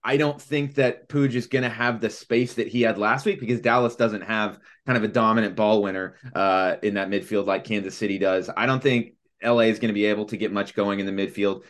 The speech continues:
They're still not gonna have Chicharito. Um, and their back line looked really shit. They gave up.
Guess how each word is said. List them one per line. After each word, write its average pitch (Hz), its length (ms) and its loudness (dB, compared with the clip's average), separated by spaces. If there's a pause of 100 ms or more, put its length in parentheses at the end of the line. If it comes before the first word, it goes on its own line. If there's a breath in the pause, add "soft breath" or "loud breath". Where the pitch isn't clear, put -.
(120 soft breath)
They're 98 100 -6
still 147 200 2
not 120 160 4
gonna 113 100 0
have 104 120 0
Chicharito. 101 640 -2 (200 loud breath)
Um, 98 520 -2
and 107 200 -2
their 139 280 6
back 120 420 0
line 107 460 -4
looked 95 200 -6
really 110 520 2
shit. 110 340 -2
They 147 140 4
gave 165 180 4
up. 123 300 4